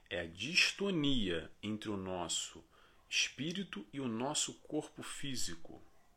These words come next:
que dão origem a tais fissuras no corpo somático, as tais marcas no perispírito que nós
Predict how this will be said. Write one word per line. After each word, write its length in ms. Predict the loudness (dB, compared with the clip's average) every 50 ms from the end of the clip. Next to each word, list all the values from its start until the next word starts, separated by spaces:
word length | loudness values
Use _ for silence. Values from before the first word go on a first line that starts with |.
| _ _ -20 -20 -20 -20 -20 -18 -6
que 120 | -6 -2
dão 280 | 2 2 4 4 4 2
origem 560 | 2 0 0 0 -2 -2 -2 -2 -4 -4 -4 -4
a 80 | -6
tais 300 | -4 0 2 4 4 4
fissuras 1200 | 2 0 -2 -2 2 4 6 6 6 4 4 2 2 2 2 2 2 2 4 4 4 4 2 -2 -8 -16 -20 -18 -16 -16 -8 -6
no 80 | -6 -6
corpo 420 | 0 2 2 2 2 0 0 0
somático, 800 | 2 2 2 2 2 2 4 4 4 2 0 -4 -6 -10 -12 -14 -14 -16 -20 -20 _ -20 -20 -20 _ -20 -20 -20 -20 -20 -20 -20 -20 -20 -20 -20 -20 -20 -18 -18 -18 -18 -18 -8 -4
as 240 | -2 0 0 4
tais 300 | 4 6 4 4 4 2
marcas 720 | 0 0 2 4 4 4 4 4 0 -4 -6 -4 -4 -2 0
no 140 | 0 -2 -2
perispírito 1080 | -2 -2 -2 0 0 2 4 4 4 2 0 -4 -4 -4 -2 -2 -4 -4 -6 -10 -12
que 160 | -8 -6 -6
nós 640 | -4 -4 -4 -4 -4 -4 -2 -2 -2 -2 -2 -4 -8